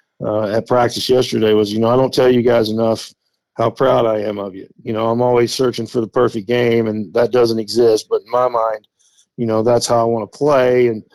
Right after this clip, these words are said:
and, and yesterday was far from perfect. And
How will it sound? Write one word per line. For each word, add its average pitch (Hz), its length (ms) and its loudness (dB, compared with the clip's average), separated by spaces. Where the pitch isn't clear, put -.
and, 110 220 -10
and 110 260 -6
yesterday 139 400 2
was 120 160 2
far 135 240 2
from 117 160 -8
perfect. 110 580 -2
And 107 440 -8